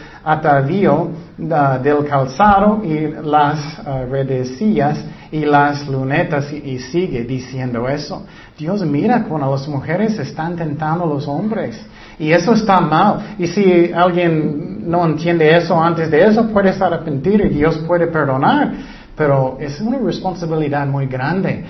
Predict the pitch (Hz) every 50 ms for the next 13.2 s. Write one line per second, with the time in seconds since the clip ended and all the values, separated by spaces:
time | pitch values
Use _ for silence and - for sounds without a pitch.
0 | - - - - 165 156 151 156 175 190 190 196 - 240 - 185 185 160 156 151
1 | 143 - 156 160 156 147 139 - - 156 151 151 156 156 156 - 139 - - 156
2 | 156 160 160 151 147 151 143 135 143 165 175 165 151 143 - _ _ _ _ _
3 | _ _ _ _ _ _ _ _ _ - 135 139 143 147 156 151 - 135 131 -
4 | 131 123 - - 151 143 139 143 139 123 110 - - - - - - - - -
5 | - - 156 143 220 240 247 226 - 262 254 247 240 202 170 175 180 208 214 214
6 | 208 - 214 208 - - - - - - 196 214 214 - - - - - - -
7 | - - - - - - - - - - - - - - - - - - - -
8 | - - - - - - - - - - - - 175 214 233 226 - - 214 214
9 | 190 170 156 156 147 139 139 - - 226 240 226 202 170 160 143 - - 175 175
10 | 170 165 156 156 170 220 240 262 262 160 - 147 - - - - - - - -
11 | - 196 180 185 208 233 226 - 202 170 202 214 208 208 214 - 214 214 202 202
12 | 202 175 165 180 220 226 214 208 - - - 214 196 190 190 185 170 - - 190
13 | 175 165 156 160